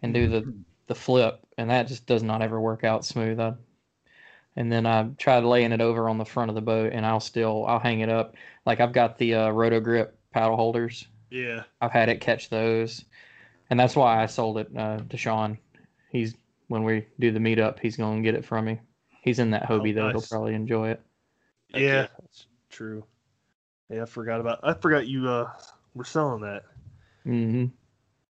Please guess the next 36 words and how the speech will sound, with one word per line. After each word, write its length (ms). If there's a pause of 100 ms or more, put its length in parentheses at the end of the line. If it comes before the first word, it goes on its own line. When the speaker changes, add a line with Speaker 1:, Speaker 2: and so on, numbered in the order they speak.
(120)
Speaker 2:
But, 120
Speaker 1:
I 40
went 120
Speaker 2:
uh, 20
Speaker 1:
back 140
Speaker 2:
yeah. 60
Speaker 1:
to 120
the, 140 (300)
my 60
trusty 380
rusty 300
G 200
two 180
net. 220 (220)
<laughs> 100 (480)
Speaker 2:
Yeah, 380
I 140
got 180
the 80
same 240
one 160
you 140
do 180
too 220
now, 180
uh, 360 (320)
too. 360
And, 180
uh, 260 (1040)
I 120
sold 300
my 140
Yak 260
Attack 280
net 260
to, 340